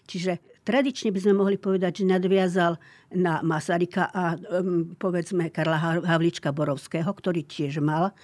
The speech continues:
svoje vlastné skúsenosti z Ruska a vytvár-, utváral si svoj názor sám.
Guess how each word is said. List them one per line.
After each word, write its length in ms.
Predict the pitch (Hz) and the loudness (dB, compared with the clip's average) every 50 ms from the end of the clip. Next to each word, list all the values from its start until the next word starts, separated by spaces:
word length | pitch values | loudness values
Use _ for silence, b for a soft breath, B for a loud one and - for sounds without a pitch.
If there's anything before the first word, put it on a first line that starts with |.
| B B B | B B B
svoje 320 | - - 180 175 170 170 | -10 -4 0 2 2 2
vlastné 400 | 156 156 151 143 - - 170 160 | 2 0 -2 -2 -2 -4 -4 -4
skúsenosti 800 | - - - - 151 - 175 160 156 151 - - - - 202 214 - _ | -4 -8 -12 -12 -8 -4 0 0 0 0 -2 -6 -6 -6 -6 -6 -6 _
z 180 | - 202 180 160 180 | 0 2 4 6 6
Ruska 480 | 185 196 190 - - - 220 220 220 | 6 4 2 0 0 2 2 2 2
a 240 | - - 190 165 180 | 2 0 0 0 0
vytvár-, 480 | 175 202 190 226 214 - 240 233 220 - | 0 -2 -2 -2 -2 0 0 0 0 0
utváral 480 | - 196 - - 226 220 220 226 214 | -2 -8 -4 -2 0 0 0 0 -2
si 80 | - - | -4 -8
svoj 320 | 202 - 202 196 190 196 196 b b b | -8 -6 -2 0 0 0 -2 b b b
názor 400 | 190 196 208 208 190 202 196 190 | 0 2 4 4 4 2 0 -2
sám. 320 | - - 185 147 165 165 | -4 -6 -6 -6 -6 -8